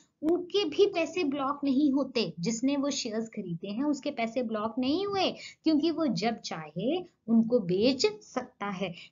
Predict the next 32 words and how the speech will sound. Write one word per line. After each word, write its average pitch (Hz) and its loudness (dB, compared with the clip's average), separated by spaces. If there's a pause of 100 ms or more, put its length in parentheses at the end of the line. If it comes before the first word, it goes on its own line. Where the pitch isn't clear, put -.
लेकिन 285 4
जिसने 302 0
वो 349 0
shares 269 0
बेचे 226 0
थे, 339 0
उसको 330 -2
पता 247 -2
है 302 0
कि 330 0
मुझे 262 6
बिना 254 4
बताए 294 2
transfer 277 2
हो 254 2
जाएगी 285 4
ownership, 349 2 (260)
लेकिन 226 2
मुझे 214 4
तंग 208 0
नहीं 190 4
करेंगे 185 0
कि 214 -2
अभी 185 0
के 202 -4
अभी 180 -2
हमारा 170 -8
पैसा 170 -10
लौटाओ। 165 -4 (380)
तो 320 4
जो 339 2 (680)
long 214 6